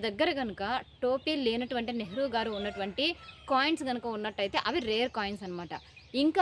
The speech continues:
అలాగే కొన్ని కరెన్సీ నోట్లు ఉంటాయన్నమాట. లైక్ ఏంటంటే వన్ రూపీ నోట్ కానీ, టూ రూపీ నోట్లు కానీ, ఆ, ఫైవ్ రూపీ నోట్లు కానీ, ఇవన్నీ కూడా ట్రాక్టర్తో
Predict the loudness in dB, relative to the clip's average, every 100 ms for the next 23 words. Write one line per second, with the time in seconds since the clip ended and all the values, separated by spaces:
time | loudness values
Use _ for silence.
0 | 4 4 2 0 -2 0 0 -2 -2 0
1 | 0 0 0 2 0 0 0 2 0 -4
2 | -6 -10 -12 -12 -4 -2 0 0 -2 0
3 | 0 0 0 -2 -2 -4 -4 -4 -4 -4
4 | -2 0 0 -2 -4 -4 -4 -4 -2 -4
5 | -8 -18 -20 -2 0 2 8 10 8 6
6 | 0 0 -4 -6 -6 -4 0 0 0 -2
7 | 2 2 2 2 2 2 -2 -4 -2